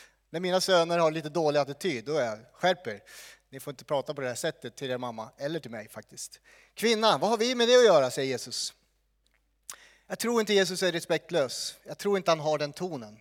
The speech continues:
För alla vet ju, det har inte med vad vi säger, utan det är tonen som spelar roll faktiskt. Och ha, jag har använt en annan ton, men jag tror inte Jesus är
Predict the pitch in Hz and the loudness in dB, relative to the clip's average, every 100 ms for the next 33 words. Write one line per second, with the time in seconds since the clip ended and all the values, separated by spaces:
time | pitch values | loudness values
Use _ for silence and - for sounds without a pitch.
0 | - - 151 165 170 156 - 147 151 156 | -20 -6 -2 0 0 -2 -6 -6 -6 -4
1 | 156 147 151 147 143 147 _ - 156 156 | -8 -10 -8 -4 -4 -6 _ -6 -4 -4
2 | 151 - 185 170 147 139 143 147 - 196 | -4 0 0 0 -4 -4 -6 -8 -8 -10
3 | 143 123 117 - 117 123 131 104 123 120 | -10 -12 -14 -12 -8 -8 -8 -10 -14 -14
4 | 110 - - - - - _ 143 151 123 | -16 -18 -20 -20 -20 -20 _ -6 -4 0
5 | 165 160 151 147 143 156 147 151 - 139 | 4 4 4 -2 -2 -2 -2 -4 -6 -12
6 | 123 135 156 170 175 170 139 151 135 139 | -8 -6 -6 -4 -4 -4 -6 -6 -6 -8
7 | - 139 | -10 -10